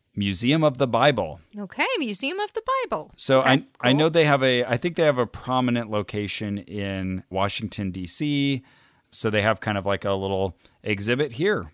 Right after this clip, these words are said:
Speaker 1: on the third floor of the Ark. Why not?
Speaker 2: Okay. Yeah, sounds cool.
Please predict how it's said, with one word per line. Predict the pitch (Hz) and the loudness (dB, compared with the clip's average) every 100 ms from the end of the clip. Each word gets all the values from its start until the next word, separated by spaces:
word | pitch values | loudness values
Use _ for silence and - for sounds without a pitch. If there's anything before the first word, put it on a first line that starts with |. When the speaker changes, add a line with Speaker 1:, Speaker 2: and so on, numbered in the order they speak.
| _ | _
Speaker 1:
on | 90 90 | -8 -6
the | 90 | -4
third | 107 107 | -2 -4
floor | - 123 135 | -2 0 2
of | 143 | 0
the | 147 | 0
Ark. | 190 131 - | 0 0 -2
Why | 104 | -4
not? | 143 175 92 _ 359 | -2 -4 -6 _ -20
Speaker 2:
Okay. | 440 254 370 _ _ _ - 440 | -10 -8 -8 _ _ _ -18 -12
Yeah, | 233 214 | -12 -12
sounds | - 269 262 | -10 -10 -10
cool. | - 185 240 | -8 -8 -8